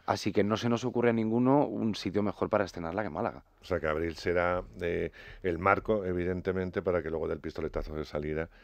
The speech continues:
Speaker 2: imagino que, que a toda España, de la que podremos hablar largo y tendido cuando la veamos. Un reparto estupendo, por otro lado, estupendo, de actores,
Speaker 1: Sí.
Speaker 2: eh, jóvenes y también y veteranos, y además con un director que sabe un poco de comedia. Y hablando de comedia, es verdad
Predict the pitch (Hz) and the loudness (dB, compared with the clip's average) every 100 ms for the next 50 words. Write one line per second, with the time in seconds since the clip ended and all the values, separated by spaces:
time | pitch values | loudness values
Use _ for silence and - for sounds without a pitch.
0 | - - - 80 76 - 78 78 - 82 | -20 -20 -10 -6 -6 -6 -6 -6 -4 -4
1 | 80 73 - 78 80 76 85 90 87 78 | -4 -6 -6 -2 -2 0 -2 2 2 0
2 | 85 85 - 85 85 87 87 90 90 90 | -4 -10 -4 2 4 4 2 4 6 6
3 | 85 87 90 85 82 82 95 90 85 78 | 6 2 2 -2 0 0 0 0 0 0
4 | 82 87 80 85 90 95 85 90 - 98 | 0 -2 -4 -4 -4 -4 -4 -8 -2 -2
5 | 98 76 76 73 78 80 101 - - - | -2 -4 -8 -8 -4 -2 -4 -8 -20 -20
6 | - - 82 - 76 85 87 107 - - | -20 -8 -8 -8 -4 -2 -2 -4 -8 -10
7 | 71 - 80 78 73 - - 76 76 76 | -12 -6 -4 -4 -6 -6 -4 -2 -4 -6
8 | 73 87 82 78 - 78 78 76 73 73 | -4 -2 -2 -4 -6 -4 -4 -6 -6 -6
9 | 82 104 - - - - - _ 90 90 | -6 -8 -14 -20 -20 -20 -20 _ -2 0
10 | 87 95 95 92 87 80 - 80 80 82 | 2 0 0 -2 -2 -2 -2 -4 -4 -4
11 | 80 78 78 78 73 80 71 71 73 69 | -2 -4 -6 -8 -6 -6 -6 -10 -10 -10
12 | 67 67 - 80 85 95 110 107 98 87 | -12 -16 -12 -4 0 0 2 0 0 -4
13 | 82 78 76 - - 98 135 131 135 160 | -4 -6 -10 -12 -10 -6 -4 0 0 -2